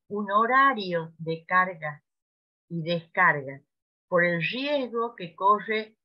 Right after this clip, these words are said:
eh, todas las personas que estén circulando, inclusive los mismos vehículos, ¿no?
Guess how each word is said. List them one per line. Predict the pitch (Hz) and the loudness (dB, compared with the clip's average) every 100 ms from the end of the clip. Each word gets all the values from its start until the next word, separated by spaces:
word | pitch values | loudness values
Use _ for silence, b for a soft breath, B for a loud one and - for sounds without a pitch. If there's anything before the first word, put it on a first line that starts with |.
| - | -10
eh, | 165 160 | -6 -6
todas | - 302 294 | -4 -2 -2
las | 214 | -2
personas | - 202 - 302 254 | -6 -8 -4 -2 -2
que | 175 | -6
estén | 160 214 214 | -6 -4 -4
circulando, | 220 220 - 262 269 254 247 247 | -4 -6 -2 4 6 6 4 2
inclusive | 285 302 311 294 311 285 294 - 196 | 0 -2 -2 -2 -4 2 2 2 0
los | 196 | 0
mismos | 226 240 233 185 | 0 -4 -4 -4
vehículos, | 185 180 156 160 160 170 | -2 -2 -4 -6 -6 -2
¿no? | 262 | -2